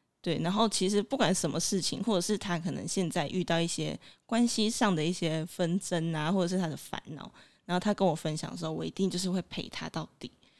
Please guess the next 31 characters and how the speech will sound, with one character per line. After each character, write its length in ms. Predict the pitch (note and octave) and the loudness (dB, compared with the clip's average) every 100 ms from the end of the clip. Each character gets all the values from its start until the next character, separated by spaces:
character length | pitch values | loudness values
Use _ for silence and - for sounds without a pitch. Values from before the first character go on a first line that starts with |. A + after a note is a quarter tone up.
| _ _ | _ _
然 140 | F3 F3 | -8 -2
后 160 | E3+ | -2
我 140 | D#3 F3+ | 2 2
觉 120 | A3 | 4
得 80 | B3+ | 4
这 140 | C4+ | 2
就 100 | C4 | 2
是 180 | C4 B3 | 2 2
一 60 | F#3 | 0
个， 260 | D3+ C3+ - - _ | 0 -2 -4 -14 _
我 120 | F#3 | 4
们 120 | G3+ | 4
可 120 | G#3 | 6
能 120 | G3 F#3 | 4 4
不， 120 | C4 C4+ - | 2 0 -2
不 100 | C#4+ | -2
需 140 | - | 2
要 80 | C4 | 4
每 200 | B3 - | 4 2
天 240 | - E3 D#3+ | 0 0 0
聊 180 | - | -2
天， 240 | - - E3 | -6 -6 -2
或 120 | F3+ | -2
者 80 | F3 | 0
是 60 | |
每 120 | F#3+ - | -2 -4
天 200 | - - | -10 -8
见 200 | - D#3+ | -6 -4
面， 140 | D#3 | -4
但 140 | D3+ F3+ | -2 -2
是 260 | F#3 F3 | 0 -2